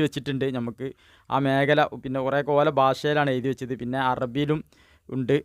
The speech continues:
ഏതായാലും ഇൻഷാ അല്ലാ നിങ്ങൾ വരുന്നവരൊക്കെ സന്ദർശിക്കുക, കാരണം ഏതായാലും അന്നത്തെ കാലത്ത്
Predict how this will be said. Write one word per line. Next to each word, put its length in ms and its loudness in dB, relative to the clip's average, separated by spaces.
ഏതായാലും 300 2
ഇൻഷാ 220 0
അല്ലാ 140 4
നിങ്ങൾ 220 0
വരുന്നവരൊക്കെ 500 0
സന്ദർശിക്കുക, 640 -4
കാരണം 280 0
ഏതായാലും 400 2
അന്നത്തെ 360 -2
കാലത്ത് 380 2